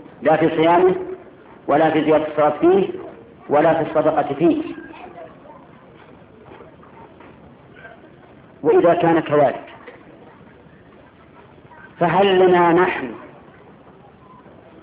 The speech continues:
أن نفعل عبادات نعتقد أن لها مزية فيها في شهر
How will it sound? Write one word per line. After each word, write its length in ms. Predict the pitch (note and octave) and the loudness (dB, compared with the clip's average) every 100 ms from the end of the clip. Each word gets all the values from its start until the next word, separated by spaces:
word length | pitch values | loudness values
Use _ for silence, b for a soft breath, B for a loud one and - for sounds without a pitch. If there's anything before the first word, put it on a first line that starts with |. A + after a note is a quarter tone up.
| - D#4 | -6 0
أن 440 | E4 E4 D#4 - - - | 2 4 2 -2 -10 -2
نفعل 480 | F#3 F3+ D3 D#3 D#3+ | 0 0 0 0 0
عبادات 640 | D#3+ D#3 D#3 D#3 E3+ D3 - - - - - - | 0 2 2 4 2 2 -4 -12 -20 -20 -20 -6
نعتقد 580 | C#3 C3 C#3 F3 F3+ - - - - - - - - - - | -4 -2 -4 -2 0 -2 -4 -16 -20 -20 -20 -20 -20 -20 -4
أن 260 | D#3 E3+ E3 | 0 4 4
لها 480 | D#3+ E3 E3 D#3 D#3 | 4 2 2 2 2
مزية 720 | D#3 D#3 F#3 F3 - D#3 D3+ | 0 0 -2 2 0 2 0
فيها 360 | E4 E3+ E3+ E3+ | 0 2 2 0
في 180 | E3 D#3+ | 0 0
شهر 260 | E3+ D#3+ | 0 0